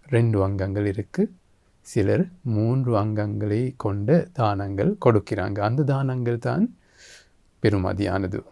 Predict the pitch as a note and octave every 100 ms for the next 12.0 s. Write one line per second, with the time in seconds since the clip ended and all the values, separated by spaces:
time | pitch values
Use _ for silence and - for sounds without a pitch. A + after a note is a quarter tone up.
0 | _ _ _ _ _ _ A#2+ G2 G2 -
1 | - - - - F2+ _ _ _ _ _
2 | _ - _ _ - - A#2+ G3 F3+ G#2+
3 | F#2+ A#2 A#2+ A#2 D3 E3 D#3+ E3 - _
4 | _ - A#2+ F#3+ F#3 F3 D#3+ D#3 D3 C#3
5 | - - C3+ C#3+ C3 - B2+ A#2+ A#2 B2
6 | A2 A2+ A2 - A2 A#2 C#3 C#3 A#2 -
7 | - G2 - G2+ G2 G2 G2+ A2 D#3 E3+
8 | A2 A#2 A#2 G#2+ G#2 - A2+ G#2+ - G2+
9 | G2 G2 G2 G#2 F#2+ A#2 B3+ - _ _
10 | _ _ _ _ _ _ _ _ _ -
11 | - - A2+ C#3+ D#3+ A2+ F#2 D#3 A#3